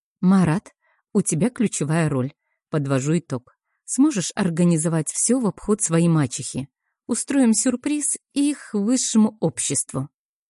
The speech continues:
«Конечно», ухмыляется мужчина. «Я все сделаю». «Мне нужно будет достать ослепительное платье», хмыкаю. «Красное». «Это тоже доверь мне».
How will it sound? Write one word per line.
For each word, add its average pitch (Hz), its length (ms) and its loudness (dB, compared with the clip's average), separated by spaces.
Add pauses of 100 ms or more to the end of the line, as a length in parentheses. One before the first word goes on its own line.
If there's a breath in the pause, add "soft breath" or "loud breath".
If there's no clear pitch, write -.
(360)
«Конечно», 151 760 0
ухмыляется 143 680 -2
мужчина. 131 500 -2 (480)
«Я 170 140 -2
все 220 220 -4
сделаю». 151 540 0 (680)
«Мне 202 220 4
нужно 175 340 2
будет 156 340 0
достать 160 560 -4
ослепительное 147 1000 0
платье», 143 540 -2 (320)
хмыкаю. 143 580 -2 (380)
«Красное». 139 760 -2 (640)
«Это 165 240 -4
тоже 208 420 -2
доверь 135 460 2
мне». 131 340 0